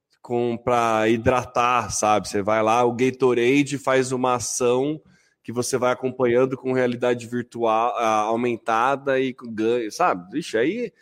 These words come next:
abre muita possibilidade pra, pra, pra estratégias de marketing.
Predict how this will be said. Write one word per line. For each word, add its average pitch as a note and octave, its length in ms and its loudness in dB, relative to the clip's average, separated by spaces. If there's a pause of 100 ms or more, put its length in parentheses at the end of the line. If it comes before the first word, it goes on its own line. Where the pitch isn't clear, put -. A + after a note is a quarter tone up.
(320)
abre E3 260 2
muita E3+ 320 4
possibilidade C#3+ 920 -2
pra, C3 320 0
pra, A2+ 520 -2
pra A2 300 -2
estratégias A#2 800 0
de A2+ 100 -14
marketing. A2+ 680 -4